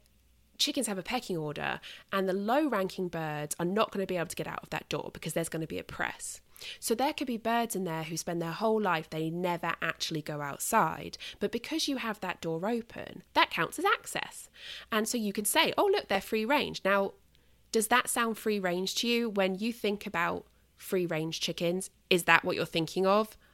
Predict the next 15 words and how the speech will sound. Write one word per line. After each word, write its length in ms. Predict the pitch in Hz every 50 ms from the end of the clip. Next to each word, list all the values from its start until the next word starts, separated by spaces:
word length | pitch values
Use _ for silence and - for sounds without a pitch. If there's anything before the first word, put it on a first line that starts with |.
| _ -
I 80 | 170
don't 240 | 165 - 160 - -
think 260 | - - - - -
so. 280 | - - - - - - - - - - -
And 380 | 175 165 156 160 160 156 - - - - - - - - - _ _ _ _ _ _ _ _ _ _ _ _ -
it 300 | - 180 - - _ -
gets 300 | - 180 - - - - - -
even 300 | 226 240 247 220 220 208
more 180 | 202 185 175
complicated 720 | - - - 156 - - - - 160 151 147 - - 151 156
with 100 | 147 -
labelling 440 | 143 139 131 - - 139 131 - -
from 200 | - 170 160 165
there. 280 | 190 - - - - - _ _ _ _ _ _ _ - - _ _ _ _ _ _ _ - -
Now, 260 | 226 214 208 185 -